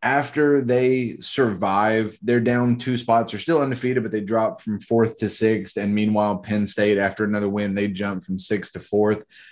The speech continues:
Other than that, though, your top five remains the same. Alabama one, Georgia two, Oregon three, and, uh, Iowa at number five. Those games with those teams all went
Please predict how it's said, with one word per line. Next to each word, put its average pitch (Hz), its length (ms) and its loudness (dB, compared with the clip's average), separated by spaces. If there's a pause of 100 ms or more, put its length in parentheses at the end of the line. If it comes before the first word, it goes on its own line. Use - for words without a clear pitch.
(100)
Other 120 140 6
than 120 120 6
that, 117 200 2
though, 117 140 6
your 107 160 2
top 117 260 0
five 107 220 2
remains 104 300 -2
the 87 60 -14
same. 107 300 0
Alabama 107 460 2
one, 104 360 0
Georgia 98 320 0
two, 101 300 0
Oregon 110 500 2
three, 104 360 -2
and, 95 180 -4 (380)
uh, 98 360 2
Iowa 110 480 2
at 101 220 -6
number 101 180 -2
five. 117 640 2 (600)
Those 190 320 4
games 160 420 0
with 120 220 0
those 113 240 0
teams 123 300 -2
all 113 340 2
went 110 260 -2